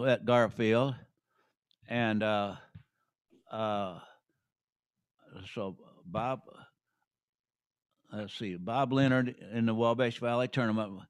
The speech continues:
See, my dad would let me off of school and let me go in, and I, and I'd, I'd be watching games at the old Indiana State gym for when the, uh, Wabash Valley tournament was the largest individual tournament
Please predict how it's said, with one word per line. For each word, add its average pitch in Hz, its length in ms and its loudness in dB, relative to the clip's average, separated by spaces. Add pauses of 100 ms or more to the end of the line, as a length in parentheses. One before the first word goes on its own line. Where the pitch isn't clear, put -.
(440)
See, 139 260 0 (100)
my 120 180 2
dad 151 260 6
would 135 120 4
let 143 200 6
me 139 120 8
off 143 240 6
of 117 80 -6
school 131 520 8 (1040)
and 113 360 4
let 127 180 6
me 127 100 2
go 135 220 8
in, 135 320 8 (340)
and 104 220 -4
I, 117 200 -4
and 120 220 2
I'd, 135 220 4 (260)
I'd 139 200 2
be 135 80 4
watching 123 420 6
games 135 320 6
at 117 180 0
the 117 120 2
old 131 240 8
Indiana 127 420 4
State 131 340 0
gym 131 360 4
for 113 100 -8
when 113 360 4 (920)
the, 113 400 2
uh, 104 140 4
Wabash 131 480 4
Valley 131 240 6
tournament 139 400 4
was 110 140 2
the 113 100 4
largest 135 560 6 (580)
individual 135 580 6
tournament 135 440 4